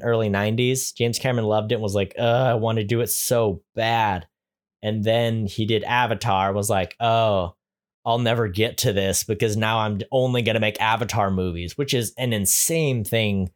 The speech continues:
for a director of his caliber to do, but good for him.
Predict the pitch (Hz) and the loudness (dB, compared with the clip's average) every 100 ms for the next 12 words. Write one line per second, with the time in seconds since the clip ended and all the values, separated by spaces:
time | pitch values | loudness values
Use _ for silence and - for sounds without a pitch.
0 | _ _ _ _ 110 104 98 107 104 101 | _ _ _ _ 0 0 2 0 0 -2
1 | 101 98 104 101 101 101 95 98 120 123 | -2 0 0 2 0 -2 -4 -2 0 0
2 | 127 104 123 139 139 123 113 101 101 113 | 0 -2 0 -2 0 -2 0 0 0 -4